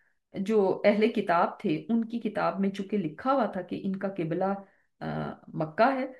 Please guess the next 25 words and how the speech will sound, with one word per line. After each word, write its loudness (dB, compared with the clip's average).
तो -20
इसलिए -6
हुज्जत 6
हो 6
गई 0
तुम्हारे, 6
अ, -2
अ, -4
लोगों 4
के 2
लिए, -2
तुम्हारे 6
खिलाफ 4
कोई 4
हुज्जत 2
ना 2
रह -2
जाए 0
कि 0
अगर 6
ये 6
किबला 2
ना 2
चेंज -2
होता -4